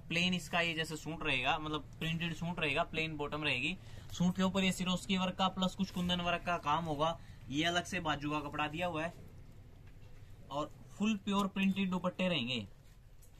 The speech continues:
जैसा कि गंगा के plain सूटों पर printed दुपट्टे चले थे, उसी type से full pure printed दुपट्टे रहेंगे। अब आप दुपट्टों में प्रिंट देखिए, कितने जबरदस्त print रहेंगे दुपट्टों के।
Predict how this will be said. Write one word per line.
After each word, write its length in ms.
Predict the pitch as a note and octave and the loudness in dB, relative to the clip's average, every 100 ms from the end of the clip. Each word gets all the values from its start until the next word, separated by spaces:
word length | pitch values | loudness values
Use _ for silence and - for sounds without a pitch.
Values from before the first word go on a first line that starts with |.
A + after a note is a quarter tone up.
| - - G#2 | -18 -14 -4
जैसा 260 | C#3 D#3 | -2 -2
कि 160 | D#3+ E3 | -4 -2
गंगा 260 | D#3 D#3+ D#3 | -2 0 -2
के 100 | D3+ | -2
plain 280 | D3+ D#3 | -2 -2
सूटों 340 | D#3 D3+ E3 D3+ | -4 -6 -6 -4
पर 100 | C#3 | -6
printed 360 | C#3 C#3+ D3+ | -6 -6 -4
दुपट्टे 320 | D3 C#3+ C#3+ C#3+ | -4 -4 -4 -4
चले 240 | C#3 B2 | -4 -4
थे, 140 | D#3 - - - - | -4 -4 -4 -4 -6
उसी 220 | D3+ D#3 F3+ | -6 -4 2
type 260 | D#3 C#3+ | 4 2
से 240 | - F#3+ A3 - - - | 0 -6 -6 -10 -16 -6
full 160 | F3+ F#3+ | -6 -6
pure 200 | - E3+ | -4 -4
printed 400 | F3 E3+ E3 E3 | -4 -6 -6 -6
दुपट्टे 340 | D#3 D#3 D3+ D#3+ | -6 -6 -4 -4
रहेंगे। 200 | C3+ C#3 | -4 -4
अब 80 | D3 | -4
आप 100 | C#3+ | -4
दुपट्टों 360 | C#3+ D3 - | -4 -4 -2
में 100 | E3 | -2
प्रिंट 260 | D3 D3+ D3 | -2 -4 -2
देखिए, 260 | C3+ B2+ | -4 -4
कितने 240 | C3 C3+ C3 | -6 -6 -6
जबरदस्त 480 | C3+ C3+ C#3+ C#3 - | -4 -4 -4 -6 -8
print 200 | C3+ C3+ | -8 -6
रहेंगे 260 | B2 G#2 | -6 -6
दुपट्टों 340 | G#2+ A2 G#2+ A#2+ | -10 -12 -10 -10
के। 160 | A#2 | -8